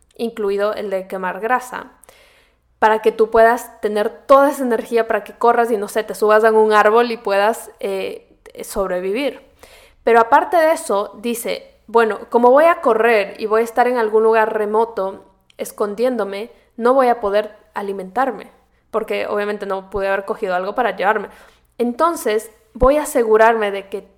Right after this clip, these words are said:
todo este momento voy, o sea, lo que más pueda, guardar esta grasa en mi zona abdominal como una reserva para que durante los próximos siete días o catorce días pueda estar comiendo de ahí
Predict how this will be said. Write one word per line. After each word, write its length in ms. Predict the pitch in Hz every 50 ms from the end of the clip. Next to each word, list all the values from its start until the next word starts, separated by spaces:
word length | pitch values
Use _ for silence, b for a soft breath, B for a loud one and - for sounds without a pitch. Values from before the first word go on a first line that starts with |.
| _ _ _
todo 500 | - 247 254 277 277 294 285 277 269 -
este 260 | - 226 - - 262
momento 580 | 233 214 208 214 226 226 - 208 196 - - 214
voy, 240 | 196 220 220 214 226
o 60 | - 208
sea, 180 | - 226 214
lo 240 | 196 196 - 214 214
que 120 | - 202
más 200 | 196 196 226 240
pueda, 440 | - - - 247 240 214 196 202 214 - 226
guardar 600 | 214 214 202 196 208 208 214 233 269 311 330 330 - - - _ _ _ _ _ _ _ _ _ _ _
esta 340 | 254 233 226 - - 254 240
grasa 560 | 233 226 226 262 277 277 - - 285 285 - -
en 160 | - 233 220 220
mi 80 | 220
zona 400 | 214 - - - 214 214 226 240
abdominal 800 | 247 240 214 226 208 196 196 196 208 247 302 294 247 220 220 226 B B B B B _
como 500 | - 226 220 214 214 208 208 214 - -
una 260 | - 226 226 233 247
reserva 800 | 247 247 196 - - - - 233 233 233 214 190 - - - - _
para 220 | - 208 202 208 202
que 100 | - 208
durante 380 | 208 208 214 208 208 208 208
los 200 | 202 196 196 -
próximos 480 | - 220 214 208 - - 220 208 202 202
siete 460 | - - - 233 233 220 226 233 208
días 360 | 202 208 202 202 202 202 196
o 140 | 196 190 185
catorce 540 | 185 185 180 - - 220 220 214 - - 202
días 400 | 190 185 185 190 214 - - _ _ _ _ _ _ _ _ _ _ _ _ _ _ _ _ _
pueda 320 | - 226 220 214 220 220 233
estar 560 | - - 214 - - - 208 202 214 - - -
comiendo 500 | - 220 214 214 220 220 220 220 220 214
de 100 | 208 180
ahí 320 | 190 247 240 202 - b